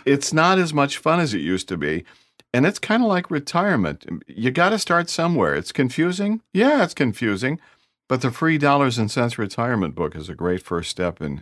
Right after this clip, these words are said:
in getting your questions answered. Obviously, you made a great choice today, whether you happened upon this program because you scanned across it on your radio or you, you're, you're a regular listener of the program. It's a good place to be, and it's a good start as well. Eight five five, three one seven, two three four six. Eight five five,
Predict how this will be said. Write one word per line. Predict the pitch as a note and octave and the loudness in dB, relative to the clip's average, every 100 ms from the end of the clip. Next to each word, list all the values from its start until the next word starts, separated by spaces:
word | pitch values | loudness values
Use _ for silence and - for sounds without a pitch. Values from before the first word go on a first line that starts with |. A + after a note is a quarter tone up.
| - | -8
in | F2+ | -8
getting | D#2+ E2+ E2+ | -4 -4 -4
your | C#2 | -6
questions | - E2 - C#2 D#2 | -8 -8 -8 -10 -8
answered. | D2+ E2 E2+ - _ _ _ - | -8 -6 -10 -12 _ _ _ 2
Obviously, | E3 A3+ D#3 A2+ | 2 2 0 0
you | G#2+ | 2
made | A2 A#2 | 2 2
a | |
great | G2 A2 - | 2 0 0
choice | - G#2+ | 0 0
today, | - F2+ A2 A#2 D2+ _ _ _ _ - | -2 -2 0 0 -2 _ _ _ _ -4
whether | G2 | -2
you | F2 E2+ | -2 0
happened | A#2+ B2+ A#2 | 0 0 0
upon | A#2 A2 | 0 0
this | A2 G#2+ | -2 -2
program | A#2+ A2 A2+ A2 | -2 0 -2 -4
because | G2+ - F#2 | -6 -6 -6
you | E2+ | -6
scanned | - G#2+ G2 G#2+ G2+ | -4 -2 0 -2 -2
across | F2+ - G2 G2+ | -4 0 -2 0
it | G2 | -2
on | F#2+ | 0
your | E2+ | -2
radio | D#2+ G2 A#2 A#2 B2 B2 - _ _ _ | 0 0 0 0 0 -4 -18 _ _ _
or | G2+ A2 | 0 2
you, | G#2+ A#2 A2+ | 2 0 -2
you're, | A#2 G#2+ F#2+ | 0 0 0
you're | A2 G2+ | -2 0
a | G2 | 0
regular | A2 G2+ F2+ | 0 0 -2
listener | E2+ A#2 - F2 | -2 -4 -4 -4
of | D2+ | -4
the | D#2+ | -6
program. | - F2 D2+ D#2 B1+ - _ _ - | -6 -6 -4 -6 -8 -12 _ _ -4
It's | F#3 | -2
a | A#3+ | -2
good | C4 - | -2 0
place | G3 F#3 | -2 0
to | C3 | -2
be, | D3 B2+ - | 0 0 0
and | G2 | 0
it's | G2+ | -2
a | A2 | -4
good | G2 A2+ | -4 -4
start | - A#2 A2 F#2+ | -4 0 0 0
as | E2+ F2 | -6 -4
well. | F#2 D#2+ C2+ | -2 -2 -2
Eight | G2 A2 | -2 -2
five | - G2+ F#2+ | 0 0 0
five, | G#2 F#2+ D#2+ | 0 0 -2
three | - F#2+ | -4 -6
one | E2 D2 | -4 -6
seven, | B1 - E2+ D2 | -6 -4 -4 -4
two | - E2 | -8 -12
three | - B1 | -10 -14
four | B1 D#2 B1+ | -10 -10 -10
six. | - - - | -10 -12 -8
Eight | - F#2 | -6 -6
five | F2 E2 - | -6 -6 -4
five, | D2+ D2+ | -4 -4